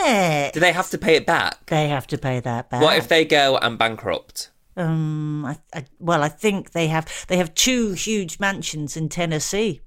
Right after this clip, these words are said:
Speaker 1: so that'll have to go. They'll have to go. They sell everything. They have to sell everything. So everything that
Speaker 2: Imagine
Speaker 1: you've acquired and everything that you've set your show on has to go. It's all fake.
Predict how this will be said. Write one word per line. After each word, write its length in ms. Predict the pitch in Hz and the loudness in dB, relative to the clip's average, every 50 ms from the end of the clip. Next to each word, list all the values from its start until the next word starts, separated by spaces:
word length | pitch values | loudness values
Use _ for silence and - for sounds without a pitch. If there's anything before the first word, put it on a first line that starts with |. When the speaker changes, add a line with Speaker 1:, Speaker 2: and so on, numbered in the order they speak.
| - - | -20 -18
Speaker 1:
so 200 | - - 175 170 | -10 -6 -4 -2
that'll 280 | 160 180 190 202 190 | -2 -2 -2 -2 -2
have 220 | 165 151 143 - - | -2 -2 -4 -4 -6
to 80 | - 151 | -8 -6
go. 120 | 151 143 113 | -6 -4 -2
They'll 180 | 170 185 190 | 0 0 0
have 140 | 180 151 - | 0 -2 -2
to 100 | - 151 | -6 -8
go. 320 | 135 - 147 156 175 185 - _ _ _ _ _ _ - - - | -4 -2 -2 0 -2 -2 -4 _ _ _ _ _ _ -20 -10 -4
They 100 | - 208 | 0 2
sell 220 | 208 - 208 202 277 | 4 4 4 4 4
everything. 360 | 220 165 160 156 - 143 131 | 4 2 -2 -4 -4 -6 -4
They 60 | 151 175 | -4 -6
have 100 | 180 - | -6 -4
to 60 | 208 | -4
sell 200 | 202 - 262 247 208 | -2 0 0 0 0
everything. 460 | 151 151 151 - 143 135 139 - - _ _ - - | 0 -2 -6 -8 -10 -10 -10 -12 -16 _ _ -2 0
So 80 | - | 2
everything 380 | 226 - 285 277 285 277 233 294 | 4 4 4 2 2 0 2 2
that 60 | 269 247 | 2 2
Speaker 2:
Imagine 160 | - 233 254 | 2 2 0
Speaker 1:
you've 440 | 247 226 - - - - - - - | 0 0 -2 -6 -12 -16 -16 -10 -6
acquired 840 | - 226 - - 247 247 226 202 180 156 151 151 147 143 - 113 - - - - - - - _ | -6 -4 0 2 4 4 6 6 4 4 2 0 -2 -6 -10 -16 -18 -20 -20 -20 -20 -20 -12 _
and 340 | - 180 190 175 180 170 160 - | -4 -2 -2 -2 -4 -6 -4 -2
everything 400 | - 214 220 220 214 214 247 240 | -2 -2 -2 -4 -6 -6 -8 -6
that 40 | 185 | -6
you've 160 | 208 185 160 160 _ | -6 -6 -6 -10 _
set 380 | - - - - - 220 - - | -12 -10 -4 -2 0 0 0 0
your 180 | - 185 185 180 | -2 -2 -2 -2
show 360 | 165 - - 220 202 190 160 135 | -2 0 2 4 4 4 4 2
on 360 | 113 107 139 139 143 156 156 - _ _ _ _ _ - _ _ - | 0 -4 -4 -6 -6 -8 -10 -14 _ _ _ _ _ -20 _ _ -4
has 200 | 202 208 - - | -4 -4 -2 -2
to 80 | - | -2
go. 220 | 190 233 269 240 160 | 0 2 2 2 0
It's 180 | - - - | -2 -4 -2
all 180 | 220 208 196 190 | 0 0 0 0
fake. 460 | 165 - - 117 180 - - - - | -4 -6 -8 -8 -8 -8 -10 -14 -20